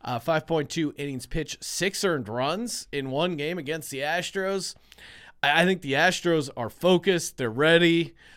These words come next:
They got the, uh, trash cans ready to go. <laughs> That story is still so hilarious to me, the banging on the trash cans.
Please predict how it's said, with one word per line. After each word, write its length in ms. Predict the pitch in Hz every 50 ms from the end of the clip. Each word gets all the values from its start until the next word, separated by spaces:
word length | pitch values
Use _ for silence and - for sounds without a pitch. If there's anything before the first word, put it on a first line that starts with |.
| _ _
They 60 | 117
got 340 | 113 151 151 151 151 - -
the, 240 | 147 147 147 147 143
uh, 100 | 139 135
trash 380 | 135 - - 156 151 156 151 -
cans 320 | - 165 156 156 139 139
ready 260 | 147 156 151 143 143
to 80 | 139 139
go. 520 | 127 143 147 147 147 147 147 147 151 - - - - - 160 - -
<laughs> 60 | 190 185 - - 311 - - - - - _ _ _ _ _ _ _ - - - - - -
That 160 | - 247 -
story 260 | - - 320 277 247 208
is 160 | 185 170 -
still 240 | - 202 196 185 160
so 300 | - - 180 170 151 143
hilarious 480 | 143 139 139 135 131 127 123 117 -
to 100 | - 120
me, 160 | 110 120 120
the 160 | 120 117 127 123
banging 480 | 123 147 143 143 156 156 151 147 143
on 240 | 143 139 143 143 139
the 80 | 131 120
trash 440 | - - 135 143 139 147 143 - -
cans. 420 | - 127 117 110 110 104 107 -